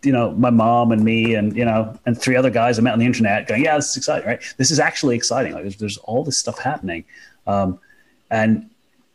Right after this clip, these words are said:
you know, it, it's hard to keep up, you know, just, just with, with all this, the, the breadth of stuff happening, and that, that is, uh, sort of an amazing feeling. Um, and I remember this, this, the early days of Linux when suddenly, like, it became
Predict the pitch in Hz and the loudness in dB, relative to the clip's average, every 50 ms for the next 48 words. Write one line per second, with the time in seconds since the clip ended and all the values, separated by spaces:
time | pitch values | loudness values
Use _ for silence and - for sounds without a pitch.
0 | _ - 139 123 110 110 131 120 139 139 - 123 120 160 196 208 214 196 - - | _ -4 -2 -2 -2 -2 -2 -2 -2 -2 -2 0 0 0 0 0 -2 0 0 0
1 | - 226 233 - - - - 277 277 120 107 110 104 113 - - 117 - - 107 | 0 2 0 -2 -4 -8 -4 0 0 2 2 2 0 -2 -2 -2 -4 -4 -4 -6
2 | 101 - - 110 104 - 101 101 104 104 98 95 - - - - - - _ - | -6 -6 -8 -8 -8 -6 -4 -2 -2 0 0 -2 -4 -4 -6 -6 -10 -14 _ -12
3 | - - - - - 107 107 90 - 117 117 - - 104 - - - - - - | -12 -10 -10 -10 -8 -6 -6 -2 -2 -2 -4 -4 -8 -12 -10 -10 -10 -8 -8 -10
4 | - - - 139 95 98 98 98 101 98 - - _ - 104 101 95 92 98 95 | -10 -10 -18 -16 -14 -12 -10 -8 -8 -8 -10 -12 _ -6 -6 -6 -4 -4 -6 -6
5 | 92 - - - 101 92 95 90 95 101 - 113 101 101 95 95 98 101 104 92 | -6 -8 -8 -6 -6 -6 -6 -8 -8 -6 -6 -4 -4 -4 -2 -2 -2 -2 -2 -2
6 | 104 92 - 120 123 101 - - - _ _ _ - - 95 92 90 90 90 92 | -2 -4 -2 -4 -4 -4 -4 -8 -14 _ _ _ -10 -8 -6 -6 -4 -4 -6 -8
7 | - - - 98 95 95 104 104 107 110 113 117 117 117 113 107 - - - - | -8 -6 -4 -4 -2 0 0 2 2 2 2 4 2 2 0 0 -4 -8 -20 -20
8 | - - - - - _ _ _ - - _ _ - 143 - _ _ _ _ _ | -20 -20 -20 -20 -20 _ _ _ -20 -20 _ _ -20 -20 -20 _ _ _ _ _
9 | - 131 123 123 - 123 113 - - - - - 131 113 117 107 113 123 127 113 | -2 0 0 0 0 0 0 0 -2 -2 -2 -2 -2 0 2 2 2 2 2 2
10 | 123 123 107 104 113 151 151 113 92 - 107 98 - 117 110 113 120 117 117 110 | 0 0 0 0 0 2 0 0 -2 -2 -4 -2 0 0 2 2 2 4 4 2
11 | 110 110 113 107 - 120 - - 113 - - 120 117 113 113 117 113 113 110 113 | 2 2 0 -2 -4 -6 -6 -6 -8 -6 -4 -2 0 0 2 2 2 2 0 -2
12 | - | -8